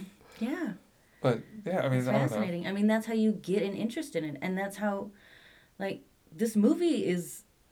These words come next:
Speaker 1: actually a huge reason that we've had such a resurgence in paleontology and discovering, um, new things about dinosaurs. And they've proven it. Like, they know.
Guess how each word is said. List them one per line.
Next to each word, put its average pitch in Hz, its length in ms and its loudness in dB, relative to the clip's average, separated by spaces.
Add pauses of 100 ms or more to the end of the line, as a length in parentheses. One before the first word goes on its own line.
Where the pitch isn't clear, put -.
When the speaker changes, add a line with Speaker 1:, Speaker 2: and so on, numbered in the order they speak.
(120)
Speaker 1:
actually 247 520 -2
a 196 40 4
huge 247 680 0 (180)
reason 196 540 0
that 175 120 -2
we've 180 200 -4
had 190 340 -4
such - 400 -8 (160)
a 170 140 0
resurgence 170 640 -4 (100)
in 180 340 0
paleontology 165 920 -4
and 156 400 -2 (480)
discovering, 175 880 -2 (140)
um, 151 500 -4
new 175 240 0
things 180 320 -2
about 175 280 -2
dinosaurs. 151 760 -6 (520)
And 175 220 2
they've 180 280 2 (840)
proven 226 320 8
it. 147 180 -4
Like, 156 180 -2
they 180 120 4
know. 165 340 4